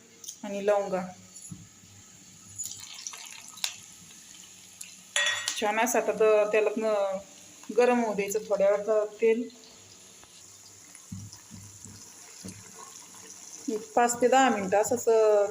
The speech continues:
तेल गरम होऊ द्यायचं, उकळू द्यायचं त्याला. आणि त्याच्यानंतर गॅस जेव्हा बंद केला ना तेव्हा कढीपत्ता टाकून घ्यायचा हा, आणि दोन दिवस असंच कढईत ठेवायचं, पूर्णपणे असं छान असं मुरून जाईल त्याच्यात. आणि कोरफडीमधला पण गर वगैरे सगळं त्याचे जे घटक असतील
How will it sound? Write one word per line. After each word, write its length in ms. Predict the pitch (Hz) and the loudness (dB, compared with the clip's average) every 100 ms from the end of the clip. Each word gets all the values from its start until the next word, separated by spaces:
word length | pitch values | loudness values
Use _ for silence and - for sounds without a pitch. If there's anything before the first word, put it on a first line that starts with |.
| - | 2
तेल 160 | 226 214 220 | 4 6 6
गरम 220 | 226 226 | 4 2
होऊ 120 | 190 | 0
द्यायचं, 260 | 190 185 202 | -2 0 0
उकळू 320 | 202 - 202 | 0 2 4
द्यायचं 280 | 208 202 196 | 4 2 -2
त्याला. 280 | 196 190 240 - - - - - - - - | -2 -2 -2 -8 -20 -20 -20 -18 -16 -14 -10
आणि 120 | 202 | -2
त्याच्यानंतर 520 | 202 214 220 226 226 220 | 2 4 2 2 2 2
गॅस 400 | 233 233 208 - | 4 2 2 2
जेव्हा 280 | 247 240 | 4 6
बंद 240 | 233 254 254 | 4 4 4
केला 280 | 254 262 220 | 6 4 4
ना 120 | 208 | 2
तेव्हा 400 | 208 262 254 220 | 2 4 6 4
कढीपत्ता 640 | 214 - 247 247 208 196 | 2 2 2 4 2 0
टाकून 340 | 185 220 226 | 2 2 0
घ्यायचा 320 | 190 190 185 190 | -2 -4 -2 2
हा, 180 | 180 208 - - - - | 2 0 -8 -20 -20 -6
आणि 180 | 196 220 | -2 0
दोन 280 | 262 269 262 | 4 6 8
दिवस 300 | 269 262 269 | 6 6 6
असंच 300 | 269 269 - | 4 4 4
कढईत 300 | 262 247 247 | 6 6 4
ठेवायचं, 360 | - 196 190 | 2 2 0
पूर्णपणे 560 | 190 247 240 240 240 240 | 0 2 4 4 4 2
असं 180 | 240 233 - | 2 0 0
छान 180 | 208 220 | -2 -2
असं 200 | 226 220 | -2 0
मुरून 320 | 233 233 226 | 2 2 4
जाईल 200 | 220 220 | 2 2
त्याच्यात. 240 | 214 220 220 - - - - - | 2 0 -2 -8 -20 -20 -20 -12
आणि 320 | 196 208 214 214 | -10 -6 -4 -2
कोरफडीमधला 640 | 240 233 240 226 233 226 208 | 2 4 4 2 2 2 0
पण 220 | 214 214 | 0 0
गर 220 | 226 226 | 4 6
वगैरे 340 | 220 214 220 | 6 6 4
सगळं 260 | 214 220 220 | 4 2 2
त्याचे 480 | 220 214 214 214 220 | 2 2 0 -4 -2
जे 140 | 214 208 | 0 2
घटक 280 | 202 202 226 | 2 2 2
असतील 240 | 233 214 | 0 -2